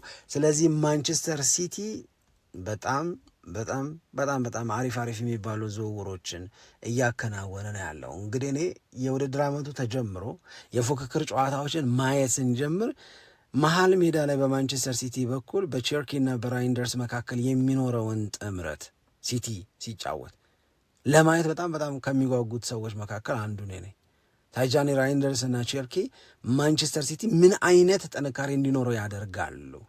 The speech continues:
እንደው ለነገሩ ማንቸስተር ሲቲን ብቻ ሳይሆን ለምሳሌ ሊቨርፑል የቪ-፣ ዊርትስን ዝውውር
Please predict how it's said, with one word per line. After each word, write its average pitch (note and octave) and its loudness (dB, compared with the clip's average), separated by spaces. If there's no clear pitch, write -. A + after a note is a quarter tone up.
እንደው G3 6
ለነገሩ E3+ 8
ማንቸስተር D#3 4
ሲቲን D#3 -2
ብቻ C3+ -4
ሳይሆን F#3 -2
ለምሳሌ D3 2
ሊቨርፑል D3+ 2
የቪ-፣ E3+ 8
ዊርትስን E3+ 6
ዝውውር D#3 6